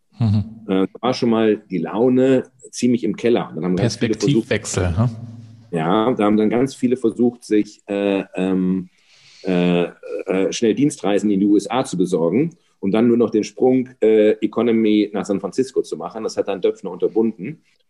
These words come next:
Speaker 2: Aber dann sind wir noch einen Schritt weiter gegangen. Wir haben dann nicht das Hyatt gebucht,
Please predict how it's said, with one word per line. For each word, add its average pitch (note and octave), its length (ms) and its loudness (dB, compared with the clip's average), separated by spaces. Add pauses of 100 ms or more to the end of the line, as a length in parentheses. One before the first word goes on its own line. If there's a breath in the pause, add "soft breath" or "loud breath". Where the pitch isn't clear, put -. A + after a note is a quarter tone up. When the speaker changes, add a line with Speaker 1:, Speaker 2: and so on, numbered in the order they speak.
Speaker 2:
Aber G#2 120 -2
dann B2 80 2
sind E3+ 60 2
wir F3+ 40 2
noch E3 60 4
einen C#3+ 80 2
Schritt A#2+ 200 -2
weiter C3 240 0
gegangen. A#1 380 -6 (180)
Wir G2 120 0
haben A2+ 120 4
dann A#2+ 100 2
nicht B2 140 -2
das G#2+ 360 0
Hyatt C3 340 0
gebucht, F2+ 500 0